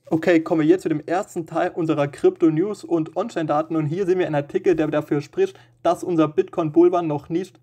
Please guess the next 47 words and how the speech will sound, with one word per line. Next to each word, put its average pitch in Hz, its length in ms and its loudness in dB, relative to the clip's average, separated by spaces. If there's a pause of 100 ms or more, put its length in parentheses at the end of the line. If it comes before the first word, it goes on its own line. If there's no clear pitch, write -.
in 160 140 4
naher 160 260 4
Zukunft 170 640 -4
enden 160 500 -2
wird. 156 360 0
Und 156 120 -6
das 156 140 -2
erklärt 170 320 -2
sich - 200 -4
hier 202 240 -4 (240)
über 196 280 0
diese 160 260 -2
Bitcoin-Railmap. 165 880 -2
Ihr 156 120 2
seht 160 160 4
hier 165 80 0
diese 147 180 -4
grünen 202 560 -8 (180)
Preiscluster 165 760 -2 (200)
und 156 100 -8
das 160 140 0
sind 165 140 0
eben 160 120 0
Pre-, - 120 -18 (120)
Preiscluster, 165 680 0
wo 156 120 2
hier 180 300 -2 (260)
Wale 175 440 2
oder 160 200 0
Institutionen 160 760 0
Bitcoin - 420 -4
in 185 160 -2
großen 175 380 0
Mengen 160 360 -2
akkumuliert 160 500 0
haben. 151 180 0
Ihr 143 80 -2
seht 170 160 -2
hier 165 180 -2
ein 196 120 -6
sehr 185 120 -2
großes 170 300 -2
Preiscluster, 165 540 -4
war 151 100 0
bei - 140 -4
achtundfünfzigtausend 160 800 -4
Dollar. 190 220 0